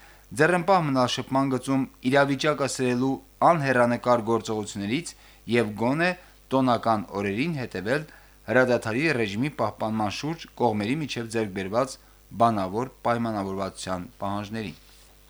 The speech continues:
Դեկտեմբերի քսանվեցին Պաշտպանության բանակի կենտրոնական ենթակայության զորամասերից մեկում պաշտպանության նախարար, պաշտպանության բանակի հրամանատար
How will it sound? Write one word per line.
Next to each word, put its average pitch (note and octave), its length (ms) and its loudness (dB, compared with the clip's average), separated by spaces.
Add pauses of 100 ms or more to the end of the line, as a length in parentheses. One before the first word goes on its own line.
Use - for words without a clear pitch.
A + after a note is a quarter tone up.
(1400)
Դեկտեմբերի G#3 580 2
քսանվեցին G#3 640 0
Պաշտպանության F3 640 0
բանակի D#3+ 360 2
կենտրոնական D3 680 0
ենթակայության C3+ 680 0
զորամասերից B2+ 640 2
մեկում A#2+ 340 -4 (600)
պաշտպանության F3 680 2
նախարար, C3+ 560 2
պաշտպանության D3 680 -2
բանակի B2+ 460 0
հրամանատար A#2+ 720 0